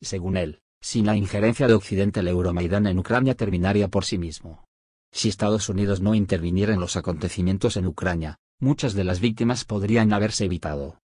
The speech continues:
sostiene el excongresista Ron Paul, en una publicación en Ron Paul Institute.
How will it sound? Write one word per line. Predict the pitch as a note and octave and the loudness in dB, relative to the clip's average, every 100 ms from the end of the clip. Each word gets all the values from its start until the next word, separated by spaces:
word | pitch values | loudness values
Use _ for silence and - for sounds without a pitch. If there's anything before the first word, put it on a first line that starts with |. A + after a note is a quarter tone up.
| _ | _
sostiene | - A2 - A2 A2+ G2 | -6 -6 -2 0 0 0
el | F#2+ | -2
excongresista | F#2+ - F#2 F#2 F#2 C#3 - F#2 | -4 -2 -2 0 -2 -2 -4 -2
Ron | G2 | -2
Paul, | F#2+ D#2 D2+ D2 _ _ | -2 -4 -8 -12 _ _
en | F#2+ G2+ | -4 0
una | G2+ F2 | 2 2
publicación | G#2 G2 G#2 - A2+ | 0 2 0 0 2
en | G#2 | 2
Ron | F2+ A2 | 2 0
Paul | G#2+ A#2 A#2+ | 0 0 2
Institute. | C3 - E2+ - E2+ | 2 0 -6 -6 -6